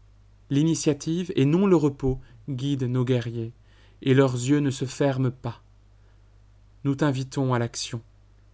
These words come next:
Dis cela à ceux qui croient que nous les écartons du travail. Tu dois comprendre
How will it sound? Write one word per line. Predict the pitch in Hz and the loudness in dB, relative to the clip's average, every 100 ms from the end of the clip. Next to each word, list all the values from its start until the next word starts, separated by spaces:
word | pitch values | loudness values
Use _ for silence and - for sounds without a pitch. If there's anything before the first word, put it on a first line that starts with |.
| _ _ _ - | _ _ _ -8
Dis | 131 160 | -4 -2
cela | 165 165 143 131 131 - - | 0 2 2 2 -4 -14 -6
à | 143 | -2
ceux | 143 - 151 | 0 0 0
qui | - 147 | -2 -12
croient | - - 131 | -8 -2 0
que | 123 139 | 0 -2
nous | 135 | 0
les | 131 123 | 0 0
écartons | 151 151 131 - 127 | -2 -4 -8 -6 -6
du | 117 | -6
travail. | - 123 113 113 113 117 - _ _ - _ - - _ - - - - - - - - - - - - _ - - - _ _ _ _ _ _ _ _ _ _ - | -6 -6 -6 -8 -10 -16 -20 _ _ -20 _ -20 -20 _ -20 -20 -20 -20 -20 -20 -20 -20 -20 -20 -20 -20 _ -20 -20 -20 _ _ _ _ _ _ _ _ _ _ -12
Tu | - | 0
dois | 156 160 | 4 4
comprendre | 160 139 - 120 110 107 110 | 2 -4 -2 -2 -2 -6 -10